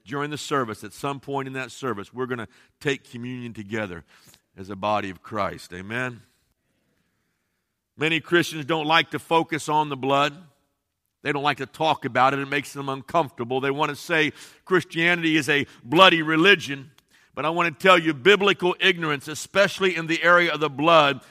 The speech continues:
can be detrimental to your spiritual life. If you do not understand the power of the blood and the impact of the blood and the import of the blood,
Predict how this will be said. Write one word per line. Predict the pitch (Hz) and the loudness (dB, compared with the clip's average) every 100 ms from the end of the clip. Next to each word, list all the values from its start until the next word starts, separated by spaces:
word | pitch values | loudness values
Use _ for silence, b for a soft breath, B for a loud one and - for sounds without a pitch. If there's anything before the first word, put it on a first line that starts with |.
| b | b
can | 160 | -6
be | 156 139 | -6 -2
detrimental | 165 175 170 156 156 139 | 0 0 -2 -2 -2 -4
to | 139 | -6
your | 135 | -8
spiritual | - - 143 131 139 | -6 -2 0 0 0
life. | 131 123 107 120 | 4 4 2 -6
If | 135 | -10
you | 185 | -6
do | 180 | 0
not | 175 160 | 0 2
understand | 165 151 180 170 151 | -2 -4 -4 -4 -4
the | |
power | 135 - 175 175 175 | -6 4 6 6 4
of | 175 | -2
the | |
blood | 160 160 156 151 147 B B | 0 4 6 4 0 B B
and | 151 143 | -6 -4
the | 147 | -4
impact | 170 180 156 160 156 156 | -4 -4 2 4 4 2
of | |
the | 151 | -8
blood | 139 151 151 | -2 2 2
and | 147 147 | 0 -6
the | 151 | -4
import | 175 196 147 165 139 | -4 -4 -4 -4 -4
of | 135 | -4
the | 127 | -6
blood, | 135 135 139 | -2 0 0